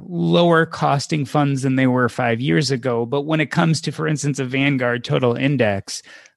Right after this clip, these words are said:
they're still a little bit on the expensive side when we're looking at the E S G funds. Is that right?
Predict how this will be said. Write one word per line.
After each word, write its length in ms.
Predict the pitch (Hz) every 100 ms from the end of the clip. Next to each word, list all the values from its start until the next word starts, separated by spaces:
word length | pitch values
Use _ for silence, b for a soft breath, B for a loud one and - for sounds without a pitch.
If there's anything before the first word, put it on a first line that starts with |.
| -
they're 140 | 156
still 260 | - 208 220
a 80 |
little 160 | 202 202
bit 140 | 180
on 100 | 180
the 80 | 165
expensive 540 | 151 - 170 214 165 120
side 340 | 113 92 98
when 160 | 107 107
we're 80 |
looking 220 | 110 117 120
at 100 | 104
the 140 | 117
E 40 |
S 120 | 110 107
G 180 | 131
funds. 300 | 123 101 87
Is 80 | 98
that 160 | 107 107
right? 260 | 104 131